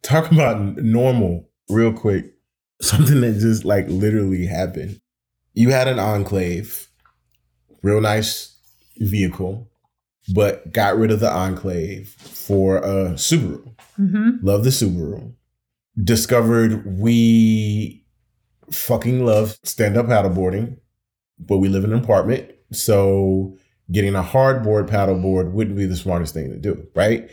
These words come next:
Speaker 1: So we got the inflatable joints. Perfect. We can travel with them. Great,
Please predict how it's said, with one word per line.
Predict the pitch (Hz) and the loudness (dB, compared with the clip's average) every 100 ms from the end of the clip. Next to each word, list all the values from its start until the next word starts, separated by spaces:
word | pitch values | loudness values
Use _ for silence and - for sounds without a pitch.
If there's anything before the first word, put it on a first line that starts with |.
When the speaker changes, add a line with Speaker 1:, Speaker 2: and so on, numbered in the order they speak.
| _ | _
Speaker 1:
So | - 165 | -2 2
we | 160 | 4
got | 160 | 4
the | 156 | 2
inflatable | 143 156 143 110 | 0 2 2 0
joints. | 82 82 - - _ _ - | -2 -6 -12 -16 _ _ -2
Perfect. | 143 143 156 143 | 0 0 0 -2
We | 104 | -6
can | 92 | -4
travel | 90 123 117 | 2 2 2
with | 117 113 | 0 0
them. | 110 110 107 - _ _ - | 0 -2 -6 -14 _ _ -10
Great, | 85 101 82 | 0 0 0